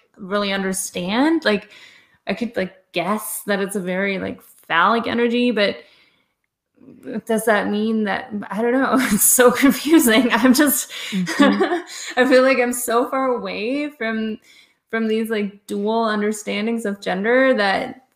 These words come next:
Speaker 1: for me, like, it doesn't even make sense anymore to talk in those kinds of ways. Um, so I'm also thinking about it because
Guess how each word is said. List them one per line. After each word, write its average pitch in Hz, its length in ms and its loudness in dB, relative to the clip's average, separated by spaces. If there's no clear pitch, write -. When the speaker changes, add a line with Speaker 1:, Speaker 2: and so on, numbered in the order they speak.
Speaker 1:
for 208 160 -2
me, 208 300 0
like, 190 240 -4
it 185 120 -6
doesn't 196 240 -4
even 190 220 -4
make 185 200 -6
sense 190 380 -4
anymore 233 300 -4
to 240 120 0
talk 247 280 -4
in 254 140 0
those 262 200 0
kinds 262 260 -2
of 262 80 -2
ways. 269 580 -2
Um, 190 680 -2
so 208 400 6
I'm 214 400 0
also 330 400 0
thinking 302 300 0
about 208 180 2
it 196 40 -4
because 226 360 -4